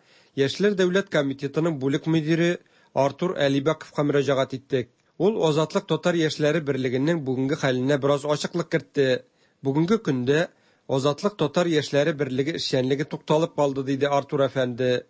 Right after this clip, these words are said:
Ни өчен дигәндә, аның рәисе Азат Баязитов быел югары уку йортында укуын тәмамлап йөри. Шуңа да аның вакыты да булмады,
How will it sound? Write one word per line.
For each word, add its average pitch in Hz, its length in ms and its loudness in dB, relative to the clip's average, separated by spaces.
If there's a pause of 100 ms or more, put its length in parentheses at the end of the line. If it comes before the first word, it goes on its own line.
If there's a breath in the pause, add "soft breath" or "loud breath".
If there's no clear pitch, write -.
(140)
Ни 139 140 2
өчен 139 280 0
дигәндә, 135 540 0 (420 soft breath)
аның 175 400 0
рәисе 135 480 0
Азат 143 340 0
Баязитов 135 800 -2 (160)
быел 151 340 2
югары 147 460 0
уку 147 200 -4
йортында 156 520 0
укуын 139 320 0
тәмамлап 147 560 0
йөри. 131 400 0 (400 soft breath)
Шуңа 160 320 2
да 175 240 0
аның 143 160 -2
вакыты 131 400 -4
да 180 100 4
булмады, 185 560 -2